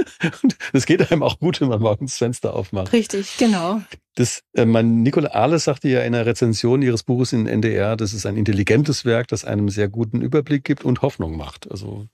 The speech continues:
Speaker 1: das kann ich nur bestätigen. Ähm, d-, das noch zum, zum Thema des Schutzes der Biodiversität im unmittelbaren Umfeld, nochmal, nochmal praktischer auch. Wir hatten eben gerade dieses Thema Vögel, ähm, und wir hatten auch Verhaltensänderungen, wir hatten auch so,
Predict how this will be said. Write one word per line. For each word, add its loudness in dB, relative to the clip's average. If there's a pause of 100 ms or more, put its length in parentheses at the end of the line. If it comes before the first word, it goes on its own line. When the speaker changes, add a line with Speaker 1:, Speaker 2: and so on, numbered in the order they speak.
(220)
Speaker 1:
das -12 (260)
kann 0
ich 0
nur 2
bestätigen. 0 (640)
Ähm, 2 (160)
d-, -14
das -2
noch -2 (400)
zum, -2
zum 0
Thema 2
des -4
Schutzes -2
der 4
Biodiversität 0
im -2
unmittelbaren 2
Umfeld, 2
nochmal, 0
nochmal 2
praktischer -4
auch. -6
Wir -2
hatten -4
eben -4
gerade 2
dieses -4
Thema -2
Vögel, 2 (480)
ähm, 2
und -2
wir -2
hatten -2
auch -2
Verhaltensänderungen, 0
wir 0
hatten -2
auch -4
so, -2